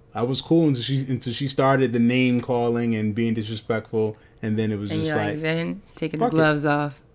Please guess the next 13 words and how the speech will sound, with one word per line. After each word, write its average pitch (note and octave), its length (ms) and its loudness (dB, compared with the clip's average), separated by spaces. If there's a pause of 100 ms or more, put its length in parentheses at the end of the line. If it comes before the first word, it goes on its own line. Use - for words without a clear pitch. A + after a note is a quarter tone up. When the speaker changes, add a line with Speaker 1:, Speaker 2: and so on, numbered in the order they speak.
(880)
Speaker 2:
Jugular." D3 680 -2 (260)
Speaker 1:
Fuck - 280 -14
it. - 200 -10 (500)
I G#2 60 -6
have G#2+ 100 -2
nothing C3 300 2
to B2+ 40 2
lose B2 280 0
now. G2 320 -8 (340)
So. G#2 320 -4
Speaker 2:
Oh, - 20 -20 (600)
my D3 260 -8
goodness. D#3 560 -12